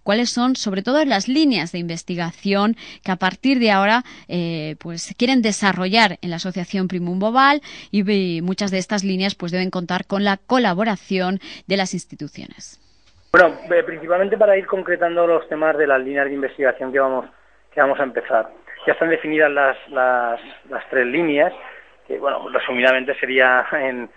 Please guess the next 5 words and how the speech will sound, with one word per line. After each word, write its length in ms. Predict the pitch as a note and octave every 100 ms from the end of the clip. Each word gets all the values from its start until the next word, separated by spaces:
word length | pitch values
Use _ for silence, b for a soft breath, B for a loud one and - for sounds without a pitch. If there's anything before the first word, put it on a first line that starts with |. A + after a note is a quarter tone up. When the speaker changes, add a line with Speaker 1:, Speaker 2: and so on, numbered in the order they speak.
| B B B
Speaker 2:
viñedo 520 | C3 B2+ C3 C3+ C3+ C3
una 220 | C3 C3
línea, 500 | C#3+ D3+ D3 D3+ D3
en 80 | C3
otra 480 | C3+ B2+ B2+ B2+